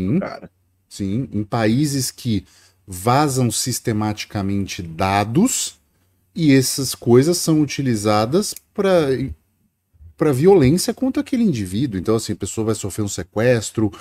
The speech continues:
Speaker 2: vai, né, é, é, e as pessoas, sabendo que tem criptomoeda, vão atrás dela por causa disso. Isso é algo,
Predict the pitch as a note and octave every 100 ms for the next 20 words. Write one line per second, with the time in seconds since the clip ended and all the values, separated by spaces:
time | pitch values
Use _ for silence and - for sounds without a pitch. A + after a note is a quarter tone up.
0 | - _ - G#2 G#2 G2 F#2 E2+ - _
1 | _ G2 G#2+ C3+ G#2+ G2+ G#2 F#2+ E2+ F#2+
2 | E2 G2 G2+ - G#2+ - A2+ - - G#2+
3 | - A#2 F#2+ A#2 C3+ A#2 A2 G#2 A2+ A2+
4 | A2 - G#2 G#2 C3+ A#2+ G2 C3 C3 G#2+
5 | - G#2 A2+ G#2 G2+ A2 G#2 - C3+ C#3
6 | - G2+ G2 F#2 F#2+ C#3+ - G#2+ - A4
7 | D4+ C#3+ C#3+ C3+ F#2